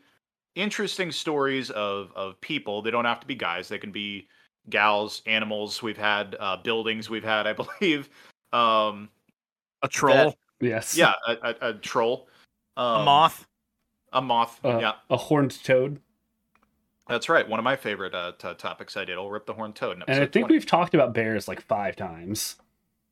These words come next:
Speaker 1: Right, that's right. Um, so, um,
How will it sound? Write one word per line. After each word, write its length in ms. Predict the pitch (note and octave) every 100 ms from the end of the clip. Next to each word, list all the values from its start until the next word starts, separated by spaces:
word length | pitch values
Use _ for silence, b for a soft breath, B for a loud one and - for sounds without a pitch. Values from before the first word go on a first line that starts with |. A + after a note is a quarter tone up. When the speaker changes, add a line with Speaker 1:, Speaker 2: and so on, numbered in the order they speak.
| _ -
Speaker 1:
Right, 220 | G2+ -
that's 200 | G#2 -
right. 160 | B2 G2 _ _ _ _ _ _
Um, 440 | C3+ C#3 B2+ A2 G2+ _ _ _ _ _ _ _ _ _ _
so, 880 | - - - C#3+ C#3 C3+ C3 B2+ -
um, 580 | B2 B2 A#2+ A#2 A2+